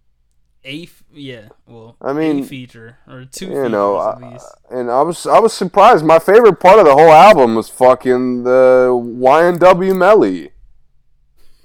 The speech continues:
Speaker 2: Uh, and I know this is probably, like, I, nobody's really
Speaker 1: Wow.
Speaker 2: ag-, agreed with me on this,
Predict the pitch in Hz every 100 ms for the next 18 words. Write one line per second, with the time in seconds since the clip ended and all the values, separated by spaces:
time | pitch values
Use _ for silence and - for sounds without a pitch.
0 | _ - 95 80 123 160 220 233 214 -
1 | - 202 185 135 127 117 131 110 113 120
2 | 202 262 170 131 143 147 120 107 - 123
3 | 107 117 160 190 131 117 104 101 98 95
4 | 92 95 113 - -